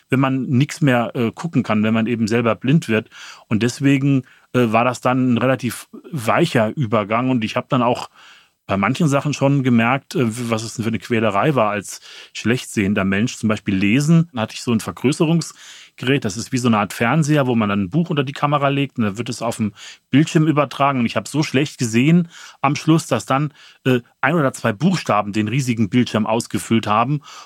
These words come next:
Und so war ich dann natürlich nach zwanzig Minuten oder halbe Stunde Lesen so fertig, weil das einfach so anstrengend war. Und als ich dann blind wurde, hat sich eigentlich fast eine neue Welt aufgetan mit,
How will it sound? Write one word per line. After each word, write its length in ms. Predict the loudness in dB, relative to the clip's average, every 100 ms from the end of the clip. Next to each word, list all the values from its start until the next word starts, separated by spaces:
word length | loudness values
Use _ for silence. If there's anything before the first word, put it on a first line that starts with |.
| _
Und 160 | -2 0
so 240 | 0 2
war 140 | 0
ich 80 | 0
dann 100 | 0
natürlich 400 | -2 0 0 2
nach 260 | 0 -2 -4
zwanzig 520 | -6 -2 -2 -4 0
Minuten 400 | 2 2 2 0
oder 200 | 0 0
halbe 200 | 0 -2
Stunde 320 | 0 0 2
Lesen 340 | 2 2 0 -4 -8 -20 -18
so 120 | -4 -2
fertig, 380 | 0 -4 -2
weil 120 | -2 -2
das 100 | -2
einfach 180 | -4
so 180 | -4 -2
anstrengend 640 | 0 -2 -4 -6 -6 -2
war. 160 | 0 0
Und 140 | 0
als 160 | -2 -6
ich 80 | -4
dann 180 | -4 -2
blind 260 | 0 0
wurde, 360 | 2 2 2 -2 -12 -20 -20 -10
hat 160 | -8 -2
sich 160 | 0
eigentlich 220 | 2 0
fast 240 | -2 -2 2
eine 60 | 2
neue 240 | 2 2
Welt 260 | 2 0 0
aufgetan 600 | -2 -2 -4 -2 0 2
mit, 240 | 0 -4